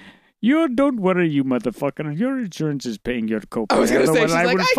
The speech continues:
Speaker 1: fucking
Speaker 2: paid
Speaker 1: slap
Speaker 2: either
Speaker 1: the door on
Speaker 2: way."
Speaker 1: your fucking cock. I have no idea what she was thinking. But it wasn't like some of the, let, let's be frank, some of the accents that have popped up on this show at ti-,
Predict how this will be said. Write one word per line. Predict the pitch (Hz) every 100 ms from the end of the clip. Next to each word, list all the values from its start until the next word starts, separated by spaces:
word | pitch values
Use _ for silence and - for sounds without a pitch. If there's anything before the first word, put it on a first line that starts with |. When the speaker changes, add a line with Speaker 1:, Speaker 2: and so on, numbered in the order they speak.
| 285
Speaker 1:
fucking | 269
Speaker 2:
paid | - 240
Speaker 1:
slap | 233 349
Speaker 2:
either | 214
Speaker 1:
the | 415
door | 403 339
on | 294
Speaker 2:
way." | 262
Speaker 1:
your | 247 240
fucking | 285 247 269
cock. | 247 196 170 - - - - -
I |
have | 247
no | 185 180
idea | 147 139
what | 123
she | - 123
was | 110
thinking. | 117 104 98 98 _ _ _ _ _ _
But | 165 170 180
it | 196
wasn't | 202 254 208 226 190
like | 170 170 165 -
some | 180 170 160
of | 151
the, |
let, | 175 190
let's | 202 190 175
be | 160
frank, | 147 147 135
some | -
of | 135
the | 127
accents | 123 117 123 117 -
that | 117
have | 110
popped | - 127 113
up | 117 104
on | 104 107
this | 117
show | - 98
at | 87
ti-, | 104